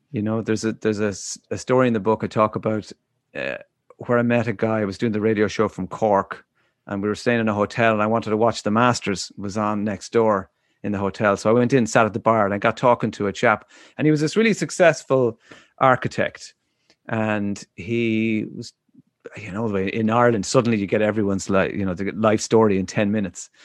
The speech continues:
Um, but he was telling me, and he found out I was teaching meditation, and he was like, "You know, I, I have it all. I have beautiful wife, gorgeous kids.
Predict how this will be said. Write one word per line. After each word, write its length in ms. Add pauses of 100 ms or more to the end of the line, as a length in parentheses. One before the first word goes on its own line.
(280)
Um, 440 (200)
but 280 (540)
he 200
was 160
telling 320
me, 280
and 120
he 140 (260)
found 320
out 140
I 80
was 220 (200)
teaching 300
meditation, 680
and 100
he 120
was 180
like, 240 (1000)
"You 80
know, 100
I, 160
I 80
have 240
it 60
all. 280
I 40
have 500
beautiful 380
wife, 480 (100)
gorgeous 420
kids. 600